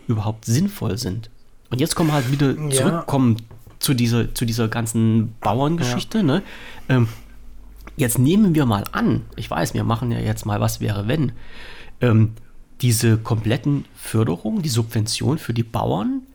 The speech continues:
Speaker 1: wären jetzt weg. Also wären jetzt alle gestrichen, ne? Alles. Was, wo-, worum es geht, wo-, wofür die jetzt, äh, protestiert haben. Wir nehmen an, es wird jetzt alles weg, es wird alles gestrichen. Wie geht das jetzt weiter?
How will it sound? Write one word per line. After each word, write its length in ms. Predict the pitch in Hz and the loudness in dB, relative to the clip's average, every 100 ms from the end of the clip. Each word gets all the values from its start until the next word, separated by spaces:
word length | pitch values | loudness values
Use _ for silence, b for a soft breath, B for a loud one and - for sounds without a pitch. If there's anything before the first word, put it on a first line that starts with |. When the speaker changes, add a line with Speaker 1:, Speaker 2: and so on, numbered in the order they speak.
| - - - _ - | -20 -20 -20 _ -8
Speaker 1:
wären 320 | 113 120 156 | 0 2 4
jetzt 440 | 165 156 - - - - - | 2 2 -2 -10 -14 -20 -2
weg. 420 | 117 101 - - - | 0 0 -2 -14 -4
Also 200 | 113 120 | 0 2
wären 120 | 131 | 2
jetzt 140 | 127 | 0
alle 160 | 127 165 | 0 0
gestrichen, 520 | 160 - 113 - 120 - - - - - | -2 -2 -2 -2 -10 -14 -20 -20 -20 -6
ne? 240 | 107 139 190 - _ - _ | -2 0 -2 -10 _ -20 _
Alles. 480 | - 104 95 - - _ _ | -2 0 0 -4 -8 _ _
Was, 300 | 120 113 - 117 | -2 0 0 2
wo-, 200 | 123 143 | 2 4
worum 180 | 156 202 | 4 4
es 120 | - | 4
geht, 260 | 120 117 | 2 0
wo-, 160 | 120 120 | 0 2
wofür 300 | 147 - 185 | 2 2 0
die 120 | 170 | 2
jetzt, 240 | 151 151 - | 0 0 -2
äh, 80 | |
protestiert 500 | 113 - 139 - 113 | -2 -2 -4 -4 -6
haben. 120 | - 127 113 113 | -6 -4 0 2
Wir 80 | 123 | 4
nehmen 200 | 135 202 | 4 4
an, 180 | 185 180 - | 0 -2 -4
es 140 | 113 | -2
wird 100 | 151 | 0
jetzt 180 | 160 - | -2 0
alles 220 | 220 233 | 0 0
weg, 140 | 107 - | -2 -4
es 120 | - | -4
wird 100 | 143 | -4
alles 200 | - 180 | -4 -6
gestrichen. 480 | 156 - 120 110 104 b b b b b - - - | -6 -4 -4 -2 -6 b b b b b -20 -10 0
Wie 160 | 147 | 0
geht 180 | 196 190 | 2 -2
das 160 | 180 - | -4 -8
jetzt 200 | - 117 | -6 -4
weiter? 360 | 110 - 110 | -4 -6 -10